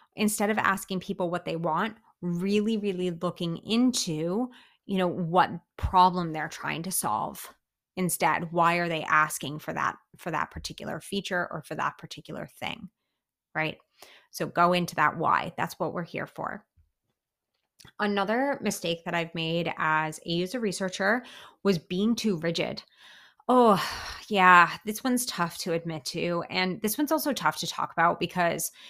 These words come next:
I think that as researchers, we d-, have to toe the line with boundaries,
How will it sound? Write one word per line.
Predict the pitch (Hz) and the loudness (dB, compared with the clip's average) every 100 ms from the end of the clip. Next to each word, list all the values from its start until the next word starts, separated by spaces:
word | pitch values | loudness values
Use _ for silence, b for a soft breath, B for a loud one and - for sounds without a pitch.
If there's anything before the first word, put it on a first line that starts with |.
| B B | B B
I | 185 | -2
think | 190 185 | 0 4
that | 190 - | 2 4
as | 175 175 | -4 -2
researchers, | 175 175 165 185 185 185 - - | -4 -2 -2 0 0 0 -6 -8
we | 180 180 175 180 - _ _ _ _ _ - | -4 -2 0 0 -4 _ _ _ _ _ -18
d-, | - | -12
have | 185 - 214 | -6 0 0
to | 254 | 0
toe | 220 196 | 0 0
the | 185 | 0
line | 160 - 175 | 0 0 0
with | 170 160 | -2 -4
boundaries, | 156 147 165 180 208 220 | -4 -6 -4 -2 -2 -2